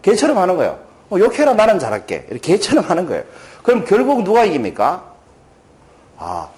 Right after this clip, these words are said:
처음에는 저 사람 이상하다. 왜 욕을 얻어먹고 저런 방을 보이나." 할지 모르겠지만 시간이 지나면 어떻습니까? 누구나 나를 존경하게 되고 나와 관계를 맺고 싶어 하게 되고 거기에서 뭐가 오겠습니까? 많은 기회들이 오겠죠.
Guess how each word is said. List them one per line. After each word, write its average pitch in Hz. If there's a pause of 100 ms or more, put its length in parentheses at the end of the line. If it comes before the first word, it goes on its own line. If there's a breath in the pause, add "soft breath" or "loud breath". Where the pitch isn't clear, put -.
(320 soft breath)
처음에는 262
저 190
사람 214
이상하다. 185
왜 110
욕을 175
얻어먹고 165
저런 165
방을 123
보이나." 82
할지 156
모르겠지만 90
시간이 208
지나면 160
어떻습니까? 131 (560 loud breath)
누구나 160
나를 127
존경하게 143
되고 90 (380)
나와 117
관계를 147
맺고 90
싶어 113
하게 80
되고 104 (160)
거기에서 160
뭐가 95
오겠습니까? 120 (320 loud breath)
많은 95 (400)
기회들이 143
오겠죠. 78